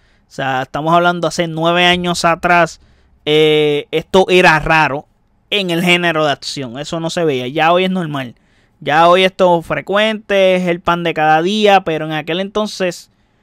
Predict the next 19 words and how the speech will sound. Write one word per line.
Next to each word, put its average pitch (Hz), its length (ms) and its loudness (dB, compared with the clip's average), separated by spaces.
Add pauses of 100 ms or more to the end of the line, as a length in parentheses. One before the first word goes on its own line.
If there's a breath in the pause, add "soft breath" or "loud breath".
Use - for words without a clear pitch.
(300)
no 175 380 4
era 190 140 6
así. 143 300 -6 (180)
Y 147 560 -4
era 156 160 0
innovador 196 760 4 (280)
hacer 165 380 2
esto. 165 500 -2 (260)
So, 139 240 -6
esta 156 220 -4
película 175 340 -2
se 180 140 -8
tiene 156 160 -8
que 175 80 -4
llevar 170 180 2
esos 170 200 -6
props - 420 -4
por 139 240 -6
ello. 147 320 2